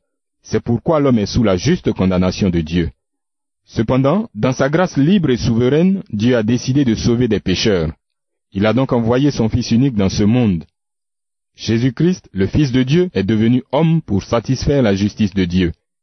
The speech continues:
Dieu peut désormais déclarer juste et sans péché tout pécheur qui croit de tout son cœur en Jésus-Christ. Ami auditeur, viens donc à Jésus-Christ,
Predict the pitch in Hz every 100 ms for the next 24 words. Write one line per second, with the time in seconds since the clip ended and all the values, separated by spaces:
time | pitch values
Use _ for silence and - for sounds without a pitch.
0 | _ _ _ - 98 165 160 143 131 127
1 | 127 131 139 113 107 113 123 120 104 185
2 | - 107 - 202 - 120 - 175 - _
3 | 233 247 131 - 127 123 104 - 123 127
4 | 107 - 120 117 120 110 110 95 92 101
5 | 92 87 87 80 - _ _ _ _ _
6 | _ _ _ _ _ _ _ _ 113 135
7 | 143 117 101 - 80 73 71 _ _ 101
8 | 95 151 156 160 135 120 123 120 - 85
9 | - _